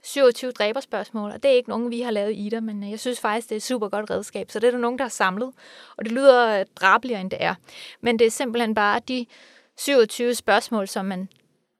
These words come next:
øh, typisk, klassisk kan blive stillet til jobsamtalen. Og det, der sker, det er, at så får hjernen tænkt alle de der, alle hjørnerne igennem, øh, hvad man kan forestille sig, og, og svare til de her spørgsmål, og,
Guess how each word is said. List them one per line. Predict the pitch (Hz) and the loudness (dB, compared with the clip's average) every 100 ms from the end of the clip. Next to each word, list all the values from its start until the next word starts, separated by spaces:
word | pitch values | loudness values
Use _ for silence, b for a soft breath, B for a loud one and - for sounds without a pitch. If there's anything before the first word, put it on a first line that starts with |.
| - | -2
øh, | 208 202 | 0 0
typisk, | - 254 240 - - _ - | -4 -6 -6 -10 -14 _ -6
klassisk | 214 208 226 - - - | -2 -2 -4 -14 -18 -8
kan | - 269 | -2 -2
blive | 214 180 | -2 -8
stillet | - 170 170 | -6 -10 -10
til | - - | -12 -10
jobsamtalen. | - - - - - B B B - | -8 -10 -14 -16 -18 B B B -2
Og | |
det, | 254 | 0
der | 269 | 0
sker, | 269 277 254 | 0 2 2
det | 208 | 2
er, | 214 | -2
at | - | -4
så | - | -4
får | 240 247 208 | 0 0 0
hjernen | 190 190 220 262 220 | 2 2 2 0 -2
tænkt | 233 202 - | -4 -6 -2
alle | 208 240 | 0 0
de | 226 | 0
der, | 196 170 175 _ _ _ _ _ _ _ | -2 -4 -8 _ _ _ _ _ _ _
alle | 226 240 | 0 4
hjørnerne | 214 196 262 240 | 6 6 6 0
igennem, | 180 202 202 185 170 _ b b b b b | 0 0 0 -2 -6 _ b b b b b
øh, | 220 208 | 2 2
hvad | 208 | 4
man | 247 | 2
kan | 226 214 | 0 -2
forestille | - 196 226 202 185 185 | 2 2 2 -2 -4 -4
sig, | 202 175 - | -6 -6 -2
og, | 175 175 b b b b b | -2 -2 b b b b b
og | 202 196 | -6 -4
svare | 202 180 196 | -2 2 2
til | 226 185 | 0 -6
de | |
her | 202 190 | -8 -10
spørgsmål, | - 143 202 202 175 | -8 -8 -6 -8 -6
og, | 190 | -6